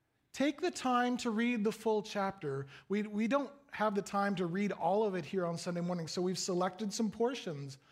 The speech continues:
but there's additional context that comes as you read the larger passages. So take the time later today to do that, to listen to what Paul is sharing with the church.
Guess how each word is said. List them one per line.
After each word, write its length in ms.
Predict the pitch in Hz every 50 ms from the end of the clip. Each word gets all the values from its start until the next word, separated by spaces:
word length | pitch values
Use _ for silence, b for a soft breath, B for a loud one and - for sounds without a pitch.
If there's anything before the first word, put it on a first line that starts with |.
| B B B B B
but 120 | 196 190
there's 220 | - 226 220 196
additional 600 | 208 202 185 190 262 277 - - 285 262 254 247 240
context 680 | - - 233 240 277 294 - - 185 170 165 - -
that 160 | 185 165 -
comes 420 | - - 226 233 233 208 185 160 160
as 220 | 170 160 156 170
you 80 | 185 180
read 400 | 165 156 170 180 185 190 185 185 196 175
the 120 | 170 185
larger 480 | 180 175 165 165 170 170 170 175 190 180
passages. 800 | - 180 180 190 214 - - 170 139 127 135 127 123 131 - _ b b b b b b b -
So 120 | - 233
take 280 | 220 - 254 285 277 -
the 80 | 277
time 440 | 220 - - 233 240 233 220 190 170
later 280 | 165 165 165 160 165 156
today 540 | - - 151 135 139 123 117 127 139 175 - _ _ _ _ _ _ _ _ _ _ _ _ _ _
to 120 | - - 180
do 220 | 160 190 196 175
that, 280 | 139 123 113 120 - _ _ _ _ _ _ _ _ _ _ _ _ _ _ _
to 120 | - - 202
listen 680 | 185 202 247 233 - - - 175 147 139 139 147 156 160 _ _
to 100 | - -
what 200 | 190 190 185 185
Paul 600 | - - 180 170 170 175 180 190 202 220 - b b b b b
is 100 | 196 185 -
sharing 420 | - - 180 170 170 170 175 180
with 160 | 175 165 165
the 80 | - 170
church. 320 | - - - - 202 -